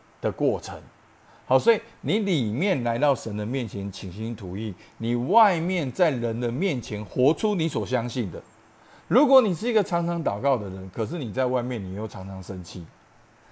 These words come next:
那就代表这个流程里面一定有个东西出问题的，它一定有个东西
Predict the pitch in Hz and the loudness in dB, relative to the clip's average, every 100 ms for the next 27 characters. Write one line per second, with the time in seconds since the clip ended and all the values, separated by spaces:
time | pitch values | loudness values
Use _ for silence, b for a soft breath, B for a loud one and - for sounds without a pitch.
0 | B 208 254 262 - 285 233 147 110 - | B -2 0 0 0 2 2 2 0 -2
1 | - 240 262 - 147 127 131 156 - 120 | 2 4 4 2 0 2 2 0 0 -2
2 | 117 98 113 143 - 135 240 202 110 139 | -2 -4 -2 -4 -6 -6 -4 -2 -4 -6
3 | 90 120 120 117 117 - 110 107 90 80 | -8 -8 -8 -8 -8 -6 -4 -4 -4 -8
4 | 82 76 - _ _ _ _ _ B B | -16 -16 -20 _ _ _ _ _ B B
5 | B - 240 - 175 214 254 151 113 104 | B -6 -4 0 -2 0 -2 -2 -2 -2
6 | 151 151 170 | -2 -2 -2